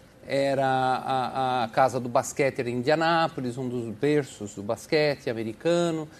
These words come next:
Então, eles fizeram aquele time pro Pan-Americano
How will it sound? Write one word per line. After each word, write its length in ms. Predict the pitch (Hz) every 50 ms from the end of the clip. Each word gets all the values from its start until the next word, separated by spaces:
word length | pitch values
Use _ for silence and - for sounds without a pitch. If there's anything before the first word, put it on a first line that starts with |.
| - - - - -
Então, 160 | - 202 214
eles 200 | 240 240 226 233
fizeram 400 | - 208 165 143 156 143 139 139
aquele 340 | 131 - - - 214 220 202
time 340 | - - - 165 143 147 135
pro 140 | 123 135 123
Pan-Americano 880 | - - 131 127 123 113 104 95 101 - - 160 180 185 165 123 104